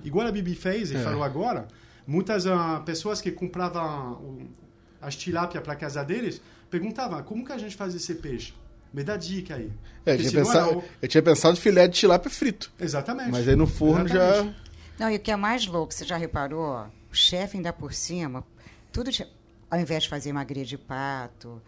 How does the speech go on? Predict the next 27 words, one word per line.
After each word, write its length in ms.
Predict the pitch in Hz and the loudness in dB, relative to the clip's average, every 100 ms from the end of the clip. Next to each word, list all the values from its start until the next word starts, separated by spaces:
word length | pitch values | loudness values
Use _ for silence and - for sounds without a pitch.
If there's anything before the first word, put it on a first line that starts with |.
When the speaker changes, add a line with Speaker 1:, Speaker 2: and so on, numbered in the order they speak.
| - | -20
Speaker 3:
filé 320 | - 170 143 | -10 -4 2
Speaker 2:
<laughs> 80 | 127 | 2
Speaker 3:
rossini, 880 | 120 113 104 127 151 165 156 143 143 - - - | 2 2 0 -4 -4 -4 -6 -8 -12 -14 -20 -8
cocovan, 840 | - 180 - 175 165 151 160 175 156 - - - | -2 0 2 0 0 -2 0 0 -4 -10 -20 -12
o 100 | 196 | -4
chefe 380 | 233 - 254 277 | 0 2 0 0
adora 320 | 285 277 302 | 0 2 2
peixe. 840 | 330 - 254 285 302 - 156 135 120 - | 0 0 0 2 8 8 6 -2 -8 -14
Speaker 2:
Sim. 380 | - - 92 92 | -16 -12 -8 -2
Speaker 3:
Olha, 300 | 208 208 160 | 2 2 2
ele 180 | 180 196 | -2 -2
tinha 220 | - 208 | -2 -2
que 60 | |
tá 100 | - | -4
aqui 160 | 214 - | -6 -6
com 100 | - | -4
a 80 | 214 | -4
gente 300 | 190 196 208 | -4 -6 -6
no 60 | |
Brasil 380 | 196 202 185 202 | -4 -4 -4 -4
mesmo, 360 | 220 165 143 135 | -4 -4 -4 -4
viu? 200 | 135 143 | 0 2
Speaker 2:
<laughs> 20 | |
Speaker 3:
Porque 680 | 139 135 139 143 160 123 120 - - | 4 6 8 8 6 0 -2 -8 -2
tava 420 | 139 180 202 202 | 4 6 6 4
escrito, 880 | 214 - - 170 175 170 180 - 226 240 | 0 0 -2 -4 -6 -6 -8 -8 -10 -8
porque 320 | 190 - 233 | -10 -4 -6